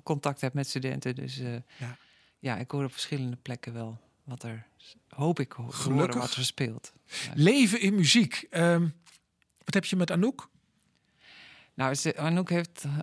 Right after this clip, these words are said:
Speaker 1: toen, toen, s-, ja, toen was, toen was, toen brak ze eigenlijk net door, hè, met het nummer Nobody's Wife. En dat
Speaker 2: Ja.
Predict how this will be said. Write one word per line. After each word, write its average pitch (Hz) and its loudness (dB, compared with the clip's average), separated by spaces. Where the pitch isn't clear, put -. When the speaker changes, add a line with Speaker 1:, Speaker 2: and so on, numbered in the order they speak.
Speaker 1:
toen, 165 -4
toen, 156 0
s-, - -6
ja, 143 -2
toen 143 -6
was, 143 -4
toen 151 -10
was, 151 -2
toen 143 -8
brak 165 0
ze - -8
eigenlijk 143 -4
net 131 -10
door, 151 -2
hè, 180 -4
met 185 -4
het 139 -8
nummer 131 -4
Nobody's 127 -6
Wife. 123 -6
En 123 -10
dat 120 -8
Speaker 2:
Ja. 131 -2